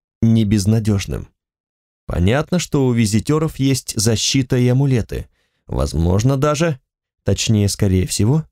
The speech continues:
там есть сильные искусники. Может быть, уровня профессора. Старик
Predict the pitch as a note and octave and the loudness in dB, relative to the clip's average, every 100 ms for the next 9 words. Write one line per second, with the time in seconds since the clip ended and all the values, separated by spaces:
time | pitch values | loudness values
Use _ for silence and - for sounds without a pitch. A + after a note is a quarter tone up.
0 | _ _ _ - C#3 E3 F3 E3 - - | _ _ _ -2 0 2 2 -2 -4 -4
1 | - D#3 D3+ D3+ D3+ D3 - D#3 - F2+ | 0 2 2 2 0 -2 -4 -4 -4 -8
2 | - - - _ _ _ _ - D2+ A2 | -8 -16 -18 _ _ _ _ -6 -2 0
3 | C#3 D3 C3+ D#3 - - - A#2+ A2+ G#2+ | 0 0 0 -2 -4 -12 -4 0 2 0
4 | A#2+ - C3+ F#2 G2 B2 E2 - _ _ | 0 0 -2 -2 -2 -2 -4 -8 _ _
5 | _ _ _ _ _ - - - B2 F3 | _ _ _ _ _ -10 -6 0 0 0
6 | - - - | -6 -12 -12